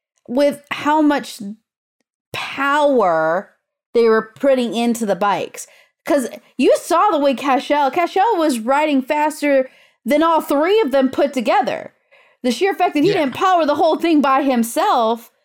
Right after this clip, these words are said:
Speaker 1: like, within seconds, like, I was like, "Whoa,
Speaker 2: I,
Speaker 1: what the hell's
Speaker 2: I
Speaker 1: going
Speaker 2: think
Speaker 1: on?"
Speaker 2: they measured it by rotations. They count the rotations, and that's what adds the power. But the thing is, it's fucking boring.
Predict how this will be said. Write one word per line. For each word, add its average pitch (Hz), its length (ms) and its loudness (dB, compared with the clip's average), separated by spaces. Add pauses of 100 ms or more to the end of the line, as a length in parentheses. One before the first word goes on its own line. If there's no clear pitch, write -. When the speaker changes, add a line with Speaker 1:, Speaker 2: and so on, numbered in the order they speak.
(220)
Speaker 1:
like, 254 300 2
within 262 320 2
seconds, 226 760 -2
like, 226 180 0
I 262 200 0
was 240 180 2
like, 220 220 0
"Whoa, 196 500 2
Speaker 2:
I, 175 140 -2 (160)
Speaker 1:
what 247 160 -2
the 269 60 0
hell's 254 200 2
Speaker 2:
I 165 60 -2
Speaker 1:
going 180 160 0
Speaker 2:
think 208 140 -2
Speaker 1:
on?" - 60 -10
Speaker 2:
they 180 120 2
measured 170 420 -2
it 202 280 0
by 135 440 -4
rotations. 135 1000 -6
They 110 100 -18
count 139 220 -10
the 131 60 -12
rotations, 123 720 -10
and 123 120 -12
that's 123 220 -10
what 123 240 -10
adds 107 340 -12
the 104 300 -12 (460)
power. 117 460 -6 (640)
But 202 140 -2
the 226 80 -2
thing 269 240 -4
is, 294 360 -4 (1080)
it's - 180 -20 (100)
fucking 190 300 -8
boring. 165 440 -10